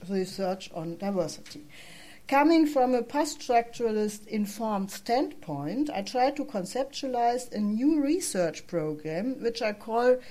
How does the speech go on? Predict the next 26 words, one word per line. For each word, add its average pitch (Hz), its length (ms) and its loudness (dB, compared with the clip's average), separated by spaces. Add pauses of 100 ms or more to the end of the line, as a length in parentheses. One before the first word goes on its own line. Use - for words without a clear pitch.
(240)
Reflexive 277 720 -2
Diversity 214 720 -4
Research 208 800 -6
Program. 135 760 -10 (460)
Later 269 340 8
on, 277 320 2
I 320 80 2
would 285 240 0
like 254 280 2
to 262 100 -6
present 233 400 -2
my 208 120 -4
considerations 226 960 0
on 190 200 -2
that, 190 360 0 (240)
and 226 120 -2
I 226 80 6
would 285 260 -2 (640)
be 254 160 -6
delighted 233 960 -2 (580)
to 240 120 -10
discuss 220 720 -8
with 196 280 -6
you 208 260 -6
some 196 440 -8
aspects, - 640 -10